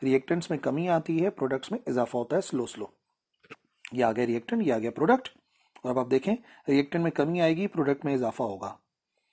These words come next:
एक पॉइंट पे आके दोनों मीट करेंगे और एक खास टाइम के बाद दोनों चेंज होना ख़त्म हो जाएंगे और वो कॉन्स्टेंटली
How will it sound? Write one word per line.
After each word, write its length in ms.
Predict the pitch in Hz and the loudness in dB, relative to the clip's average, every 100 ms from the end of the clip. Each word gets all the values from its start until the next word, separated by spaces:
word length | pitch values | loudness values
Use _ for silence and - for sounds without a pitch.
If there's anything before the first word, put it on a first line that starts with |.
| - - _ 147 | -20 -20 _ 0
एक 200 | 160 - | 0 2
पॉइंट 260 | 147 147 | 0 2
पे 100 | 156 | 4
आके 240 | 139 131 147 | 4 4 0
दोनों 220 | 139 135 | 0 -2
मीट 300 | 123 165 208 | -2 -2 0
करेंगे 420 | - 175 160 214 - _ _ _ - 151 | 2 2 2 0 -2 _ _ _ -4 2
और 260 | 156 - 214 | 2 2 -2
एक 260 | 262 262 - | -2 -2 -12
खास 400 | - 180 208 - | -2 0 0 0
टाइम 200 | 185 185 | 0 2
के 120 | 185 | 2
बाद 280 | 135 123 113 _ _ - | 4 2 0 _ _ -10
दोनों 320 | 127 165 180 | 0 2 2
चेंज 320 | 196 170 160 143 | 0 -2 -2 -2
होना 180 | 147 | -2
ख़त्म 240 | 151 143 160 | -2 0 0
हो 140 | 143 | 0
जाएंगे 360 | 127 120 120 202 | -4 -6 -4 -4
और 200 | - 135 | -2 0
वो 140 | 156 | 0
कॉन्स्टेंटली 760 | 185 143 151 - 151 123 185 | 0 -2 -4 -4 -8 -4 -4